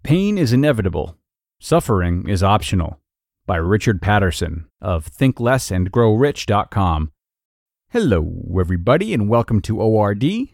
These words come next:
the podcast on which I, Greg Audino, read all sorts of content to you about relationships and how to improve your own.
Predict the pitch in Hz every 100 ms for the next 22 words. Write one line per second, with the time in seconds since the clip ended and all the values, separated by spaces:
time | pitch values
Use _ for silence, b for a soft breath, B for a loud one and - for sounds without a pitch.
0 | _ - 101 123 113 127 123 117 113 104
1 | 98 - 175 185 170 113 98 95 98 131
2 | 143 139 - _ _ - 110 107 120 117
3 | 123 123 110 - 113 107 110 101 110 107
4 | 101 80 95 127 165 175 - 185 - -
5 | 104 90 90 85 104 90 85 95 85 82
6 | 90 95 92